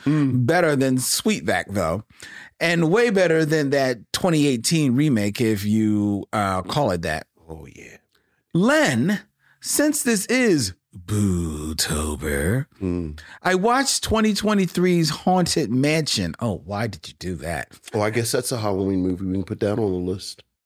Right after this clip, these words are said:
Speaker 2: "And this movie was so dry, it makes the Death Valley look moist."
Speaker 1: Oh.
Speaker 2: Len, <laughs> Len and Vincent,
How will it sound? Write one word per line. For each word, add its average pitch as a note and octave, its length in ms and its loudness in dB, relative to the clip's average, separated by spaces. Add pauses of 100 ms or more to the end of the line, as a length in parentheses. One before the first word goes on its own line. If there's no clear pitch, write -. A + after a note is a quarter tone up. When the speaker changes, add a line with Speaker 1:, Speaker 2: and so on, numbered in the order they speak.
(260)
Speaker 2:
"And D3 140 2
this G#3 220 2
movie F#3+ 280 4
was C#3 200 2
so A#3+ 680 2
dry, B2 720 0
it B2 160 2
makes C#3 300 2
the C#3 120 2
Death D3 440 0
Valley A#2+ 560 2
look A2 340 0
moist." G#2+ 640 0 (560)
Speaker 1:
Oh. G#2 200 0
Speaker 2:
Len, D#3 680 2 (460)
<laughs> - 460 -20
Len E3+ 320 4
and F#3+ 160 2
Vincent, C3 500 0